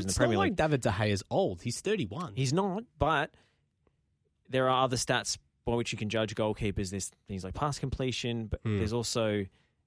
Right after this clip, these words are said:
Speaker 1: how well you dominate your area.
Speaker 2: Yeah.
Speaker 1: How many crosses do you claim? How many chances do you prevent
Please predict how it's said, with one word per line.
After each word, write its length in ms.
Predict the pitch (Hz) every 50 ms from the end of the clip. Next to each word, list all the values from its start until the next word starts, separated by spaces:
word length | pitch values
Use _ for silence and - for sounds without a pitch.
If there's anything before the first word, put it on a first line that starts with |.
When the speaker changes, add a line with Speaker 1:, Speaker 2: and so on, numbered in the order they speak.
| _ _ _
Speaker 1:
how 200 | _ - 110 110
well 200 | 110 110 107 107 107
you 100 | 104 95
dominate 340 | 104 101 98 95 92 90 -
your 140 | 98 95 92
area. 400 | 95 98 95 90 90 - - - - _ _ _ _ _ _
Speaker 2:
Yeah. 280 | 104 107 113 107 92 -
Speaker 1:
How 60 | -
many 120 | 113 110 107
crosses 420 | - - 120 107 - - 107 92
do 100 | - 104
you 80 | 95 87
claim? 460 | - - 90 90 90 92 95 - 123 - _ -
How 80 | 120
many 140 | 127 143 147
chances 360 | 135 - 147 135 131 123 131
do 120 | 107 120 117
you 80 | 110
prevent 600 | 95 - 107 101 98 101 117 113 101 - - -